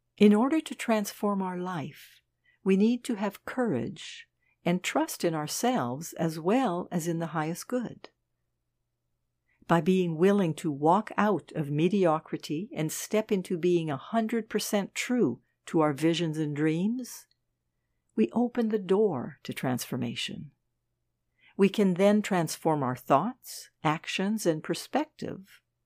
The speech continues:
to align with our true self. Rebirth. Perhaps one of our greatest hindrances on the road of transformation and rebirth is the expectation of same old,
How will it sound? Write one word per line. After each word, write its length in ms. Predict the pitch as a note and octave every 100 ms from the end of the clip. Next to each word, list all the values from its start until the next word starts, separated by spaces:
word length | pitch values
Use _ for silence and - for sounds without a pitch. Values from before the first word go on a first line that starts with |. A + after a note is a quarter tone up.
| _
to 180 | - E3
align 480 | D#3 C#3 C#3+ D#3+ E3
with 180 | D3 -
our 140 | C3+
true 440 | - - F3+ F#3 -
self. 680 | - - - - - - _ _ _ _ _ _ _ _ _ _ _ _ _ _ _ _ _ _ _ _ _ _ _ _ _ _ C3+
Rebirth. 600 | F#3 G#3+ C#3 A#2+ D3+ - _ _ _ _ _ _ _ _ _ _ -
Perhaps 520 | G3+ D#3 G3 G3 -
one 120 | F#3
of 80 | E3
our 140 | D3+ C3+
greatest 640 | B2+ D#3+ E3+ F3 - -
hindrances 720 | - F#3+ F3+ D3 - C3 A2+
on 160 | C#3 C#3
the 80 | C3+
road 200 | D3 D3+
of 120 | D3
transformation 800 | D#3 C#3+ - D3 D3 D3+ - D3
and 180 | C#3+
rebirth 580 | D3+ E3+ E3+ F3+ G3 - _ _ _ _ _
is 200 | G3+ D#3
the 200 | - D#3+ -
expectation 1120 | G3+ - - F#3+ - G3 G3 - - B2+ -
of 260 | - D3 C#3 _ _ _
same 360 | - F3 F#3 F3+
old, 420 | F3 F3 F3+